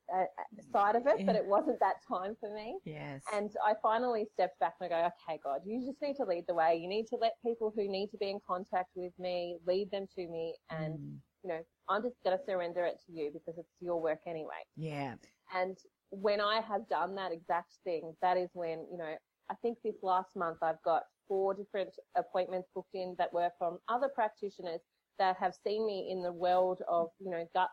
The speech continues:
Speaker 1: health
Speaker 2: Mm.
Speaker 1: and have, you know, suggested that people come and see me.
Speaker 2: Yes.
Speaker 1: And I've not had any contact with them. I've never met them before, those
Speaker 2: Mm-hmm.
Speaker 1: practitioners, but
Speaker 2: Mm.
Speaker 1: they have just see, just been guided to,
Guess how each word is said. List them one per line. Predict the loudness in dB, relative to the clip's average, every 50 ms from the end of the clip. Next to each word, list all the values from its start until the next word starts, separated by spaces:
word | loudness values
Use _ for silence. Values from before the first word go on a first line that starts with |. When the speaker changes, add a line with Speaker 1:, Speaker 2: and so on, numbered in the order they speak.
| 0
Speaker 1:
health | 0 2 2 2 2 0 -4 _
Speaker 2:
Mm. | -10 -8 -6 -4 -2 2 2
Speaker 1:
and | 2 2 0
have, | -2 -2 -2 -2 -2 -4 _
you | -6 -4
know, | -4 -4 -4 -8 -10 _ _ _ _ -8 -4
suggested | -2 2 2 2 0 2 -2 -2 0
that | 0 -2 -2
people | -2 -2 -2 -2 -4
come | -4 -4 -4 -4
and | -4 -6 -4
see | -2 0 0 0
me. | -2 -6 -8 -8 -14 -18 _ _ -14
Speaker 2:
Yes. | -12 -12 -10 -10 -4 0
Speaker 1:
And | 2 2 2 0 -6 -14 _ _ -2 2
I've | 2 2 4 4
not | 2 2 2
had | 2 0 2
any | 2 0 -2 -4
contact | -2 -2 -4 -2 0 -2 -2 -2 -2
with | -6 -2
them. | -2 0 0
I've | 0 -2 -2 0
never | 0 0 0 0 0
met | 0 0 -2 -2
them | -4 -2 -2
before, | -2 -4 -4 _ -4 0 2 2 2 0 -2 _
those | -4 -2 -2 0 2 2 2 2
Speaker 2:
Mm-hmm. | 2 2
Speaker 1:
practitioners, | 0 -2 -2 -2 -8 -8 -6 -4 -4 -4 -4 0
but | _ 0 0 2
Speaker 2:
Mm. | 2
Speaker 1:
they | 4 4 4 4
have | 4 2 0 0 -2
just | -4 -6 -6 -6 _ _ -20 -20 _ 0
see, | 2 2 2 0 _ _ _ _ _ _
just | -6 -6 0
been | 2 2 2 2
guided | 2 4 4 4 4 2 0 -2
to, | -4 -6